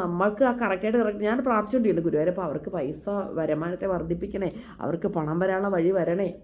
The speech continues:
ഇപ്പം അപ്പോൾ എൻ്റെ അടുത്ത് ഒരു ചിട്ടിയൊക്കെ പറയും, "ഇവൻ ചിട്ടി തരാൻ എനിക്ക് പേടിയാണ്, ഈ സ്വർണ്ണത്തിൻ്റെയൊക്കെ എനിക്ക് കുഴപ്പമില്ല, ചിട്ടിയൊക്കെ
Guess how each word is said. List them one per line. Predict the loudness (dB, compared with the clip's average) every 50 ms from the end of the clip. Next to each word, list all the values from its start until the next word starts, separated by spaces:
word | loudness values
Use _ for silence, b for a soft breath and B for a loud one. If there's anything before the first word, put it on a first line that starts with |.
| -20 -20 -20 -16 -12
ഇപ്പം | -12 -8 -4 -4 -4 -4 -4 -4 -6
അപ്പോൾ | -4 0 2 2
എൻ്റെ | 4 2 2
അടുത്ത് | 2 2 4
ഒരു | 4 4 2 0 0
ചിട്ടിയൊക്കെ | -2 -2 2 4 4 4 4 2
പറയും, | 0 0 0 0
"ഇവൻ | -2 -2 -4 -6
ചിട്ടി | -6 -4 -4 -2 0
തരാൻ | 2 2 0
എനിക്ക് | 0 0 -2 0
പേടിയാണ്, | 0 0 0 0 -2 -4 -4 -4
ഈ | -6 -6 -6
സ്വർണ്ണത്തിൻ്റെയൊക്കെ | -6 -4 -4 -6 -4 -4 -4 -2 -2 -2
എനിക്ക് | -2 -2 0 0
കുഴപ്പമില്ല, | 0 0 0 -2 -4 -4 -6 B B B B B B -4
ചിട്ടിയൊക്കെ | -4 0 0 2 2 2